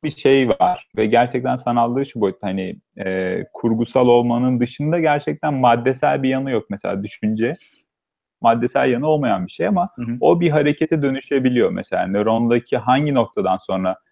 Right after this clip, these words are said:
Speaker 1: ben elimi kaldırmaya karar verdikten sonra elim hareket ediyor ve o aradaki geçişi ne yapıyor? Yani ben neyin kararını alıyorum aslında? Gerçekten çok çok ilginç ve üzerine çok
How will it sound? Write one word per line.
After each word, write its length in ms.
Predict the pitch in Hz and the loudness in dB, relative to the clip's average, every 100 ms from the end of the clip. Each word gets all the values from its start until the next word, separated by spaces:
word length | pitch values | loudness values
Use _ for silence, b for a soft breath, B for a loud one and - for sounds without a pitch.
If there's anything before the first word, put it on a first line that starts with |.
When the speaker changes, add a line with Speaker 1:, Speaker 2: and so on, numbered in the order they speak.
| _ | _
Speaker 1:
ben 160 | 104 101 | 0 2
elimi 480 | 101 104 104 107 113 _ _ _ _ _ _ - | 2 2 2 0 -4 _ _ _ _ _ _ -4
kaldırmaya 560 | 101 98 98 101 101 | 0 2 2 0 0
karar 320 | - 101 98 | 0 2 2
verdikten 400 | 95 92 92 101 | 2 0 -2 -6
sonra 240 | 98 98 95 | -4 -4 -2
elim 240 | 95 98 | -2 -2
hareket 400 | 95 90 - 92 | -2 -2 -2 -4
ediyor 220 | 92 92 | -2 0
ve 120 | 92 95 | 2 2
o 200 | 95 101 | 2 2
aradaki 340 | 101 101 104 | 2 0 -2
geçişi 540 | 104 104 - - 120 - _ _ _ _ _ _ _ - | -2 -2 -2 -4 -2 -4 _ _ _ _ _ _ _ -2
ne 60 | |
yapıyor? 340 | 113 107 92 85 | 0 0 0 0
Yani 180 | 87 | 2
ben 200 | 95 98 | 2 2
neyin 180 | 98 107 | 0 -2
kararını 400 | 104 92 - 85 | -2 0 0 0
alıyorum 320 | 85 90 90 | -4 -4 -4
aslında? 340 | 92 92 - 113 | -6 -8 -8 -4
Gerçekten 540 | 123 131 127 131 135 - _ _ | -2 -2 -2 -2 -4 -6 _ _
çok 220 | - 123 123 | -2 0 2
çok 220 | 117 - - | 0 0 -2
ilginç 480 | 110 107 110 - | 0 2 0 -4
ve 260 | - 104 104 | -6 0 2
üzerine 680 | 104 104 101 104 104 107 98 | 2 2 2 2 2 0 -2
çok 240 | - 101 | -4 -4